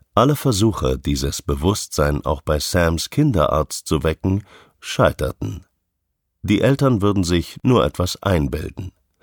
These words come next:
Autismus könnten sie getrost vergessen.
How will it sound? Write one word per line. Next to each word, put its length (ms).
Autismus 880
könnten 380
sie 160
getrost 500
vergessen. 680